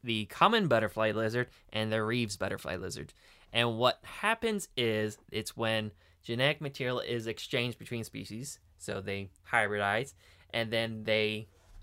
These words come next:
back cross with their parents. So then some of their genetic material becomes nearly identical.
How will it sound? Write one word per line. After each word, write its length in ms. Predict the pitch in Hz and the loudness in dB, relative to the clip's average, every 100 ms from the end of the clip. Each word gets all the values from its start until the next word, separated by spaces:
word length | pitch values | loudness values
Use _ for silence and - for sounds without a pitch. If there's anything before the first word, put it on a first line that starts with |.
| - - | -20 2
back 260 | 135 143 - | 4 4 2
cross 540 | - - 156 113 - | -4 4 6 4 -2
with 120 | 120 - | -6 -2
their 100 | 123 | 0
parents. 480 | 165 123 117 - - - - | 2 0 -2 -8 -18 -20 -10
So 140 | - | -4
then 200 | 113 113 | -2 -2
some 160 | 107 131 | -2 -2
of 40 | |
their 120 | 120 107 | -2 -2
genetic 300 | 107 110 110 | -2 -4 -4
material 540 | 107 185 147 131 139 - | -2 0 2 2 0 -8
becomes 520 | - 120 107 - - - | -10 -8 -8 -10 -14 -10
nearly 400 | 226 233 110 101 | -6 -4 -4 -2
identical. 560 | 104 104 95 - - | -4 -4 -10 -10 -12